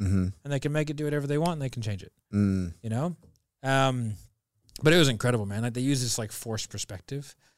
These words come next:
Speaker 2: so, like, as you're in, like, Pandora, you're looking out and it looks like the mountain's going forever because the mountains just get smaller and smaller.
Speaker 1: Mm.
Speaker 2: And they're tucked behind, you know what I mean? It's really fucking cool.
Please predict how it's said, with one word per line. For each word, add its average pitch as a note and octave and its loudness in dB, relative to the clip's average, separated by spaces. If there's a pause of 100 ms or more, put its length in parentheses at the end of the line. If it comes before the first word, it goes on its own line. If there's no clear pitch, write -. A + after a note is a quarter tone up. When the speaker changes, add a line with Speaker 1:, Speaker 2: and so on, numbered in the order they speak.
(240)
Speaker 2:
so, A2+ -4
like, G#2+ -4
as G#2+ -4
you're G#2 -4
in, G#2 -4
like, F#2+ -10
Pandora, G2 -6
you're F#2 -10
looking G2+ -10
out G2+ -10
and F2 -18
it - -18
looks A#2 -8
like F2+ -12
the G2+ -12
mountain's F#2 -14
going F2+ -16
forever F#2 -14
because G#2 -12
the F#2+ -14
mountains G2 -10
just F#2+ -12
get - -12
smaller G2+ -6
and F#2 -14
smaller. A#2 -4 (140)
Speaker 1:
Mm. A#2 -6
Speaker 2:
And G#2+ 2
they're G2+ -4 (100)
tucked - -2
behind, A2 -2
you G#2 -6
know G#2 -6
what G#2 -8
I G2+ -8
mean? C3 -6
It's C#3 -6
really E3+ 0
fucking G#2+ -2
cool. A#2 -2